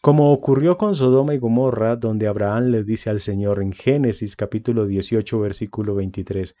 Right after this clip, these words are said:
"Y se acercó a Abraham y dijo: '¿Destruirás también al justo con el impío?'". Escapa pronto de tal condición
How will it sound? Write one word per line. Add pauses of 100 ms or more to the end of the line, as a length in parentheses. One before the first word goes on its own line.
(440)
"Y
se
acercó
a
Abraham
y
dijo: (320)
'¿Destruirás
también
al
justo
con
el
impío?'". (600)
Escapa
pronto
de
tal
condición